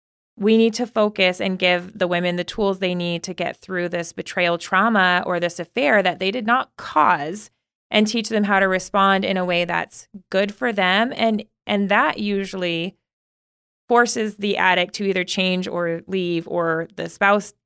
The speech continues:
leaves. And that's where this whole topic is coming from, of when you give somebody tools to be healthy and they say, "I don't wanna do this anymore. It's destroying my spirit. It's destroying my soul. I'm abusing my kids." I was really, like, aggressive with my kids when they were little because I was so messed up from the marriages I was in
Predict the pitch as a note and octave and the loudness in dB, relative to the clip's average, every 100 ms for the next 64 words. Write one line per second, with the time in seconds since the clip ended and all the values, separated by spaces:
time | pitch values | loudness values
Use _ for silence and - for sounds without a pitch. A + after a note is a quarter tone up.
0 | _ F#3+ C#3 D#3 F3+ F3+ F#3 - F#3 F3 | _ -6 -6 -4 -2 0 0 0 0 0
1 | E3+ E3+ - E3 - G#3 F3+ E3+ E3 E3+ | -2 -6 -4 -4 0 0 0 -6 -6 -6
2 | E3+ E3 E3 D#3+ D#3 - _ _ _ _ | -6 -2 -2 0 -2 -4 _ _ _ _
3 | _ _ _ _ _ E3+ F#3 G3 G#3+ A3 | _ _ _ _ _ -2 2 4 4 2
4 | G3 F#3 G3 F#3 F#3 - A#3+ A#3+ F#3 F3+ | 0 0 -2 0 -4 -4 -2 0 0 -2
5 | - E3 F3+ - F#2 D4+ - E3 F3 A#3 | -8 -6 -6 -2 0 0 -2 -2 -2 -6
6 | _ _ _ - F#3+ F#3+ G3+ A3 F#3+ F#3 | _ _ _ 0 2 2 2 2 0 2
7 | F#3 C4+ E4 G#3 F#3+ G3 G#3+ C4+ A3 F#3+ | 2 0 0 -2 0 -2 -2 -2 -2 0
8 | E3+ E3+ - F3 - - G3 G#3+ G#3 F#3+ | 0 -4 -4 -8 -6 0 2 4 2 0
9 | - G#3 A3 F3+ F#3 - G3 G3+ G3+ F#3 | -2 0 0 0 -6 -6 -2 2 2 -2
10 | - G#3+ A3+ G3+ G#3+ A3 G#3 F#3 G#3 A#3 | -4 2 2 4 2 2 0 -2 -2 0
11 | A#3 G#3+ G#3 A3 B3+ F#3 - A3+ G4 G#4 | 0 2 0 -2 -2 0 0 -2 -2 -8
12 | G3 F#3 G3+ C4+ C#4+ A3 F#3+ - F#3 - | -8 -2 -2 -2 -2 -2 -2 -4 -8 -8
13 | E3+ G3 G#3+ A#3+ G#3+ G3 G3 - G#3+ G#3+ | -8 -8 -8 -10 -8 -8 -8 -6 -4 -2
14 | G3+ F#3+ F3+ - G3 F#3 F3 - F#3+ G3 | -2 -2 -4 -6 -6 -6 -6 -8 -2 0
15 | G#3+ G#3+ G#3+ F#3+ G3 - G3 F3+ F3 F3+ | 2 0 -2 -4 -4 -4 -2 0 0 -2
16 | F#3 F#3+ F#3+ F#3 F3+ F3+ F3+ A#3+ | -2 -2 0 0 -2 -4 -2 -4